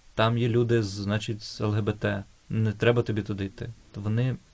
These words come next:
нема цієї солідарності між різними середовищами дискримінованими. І це одна з моїх цілей теж. Не тільки показати цих людей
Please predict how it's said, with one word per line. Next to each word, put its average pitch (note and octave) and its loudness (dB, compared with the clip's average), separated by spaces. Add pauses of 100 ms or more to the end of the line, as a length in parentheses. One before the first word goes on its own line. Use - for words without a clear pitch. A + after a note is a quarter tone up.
(280)
нема A#2 2
цієї G#2+ 0
солідарності G2+ -4
між G#2 -4
різними A#2 2
середовищами G#2 -6
дискримінованими. G#2 -8 (540)
І A#2 4
це F#3+ 4
одна A#3+ 4
з A#3 0
моїх G3 4
цілей F#2+ -2
теж. - -12
Не A#2+ 2
тільки A#3+ 2
показати C3+ 2
цих - -4
людей A2 2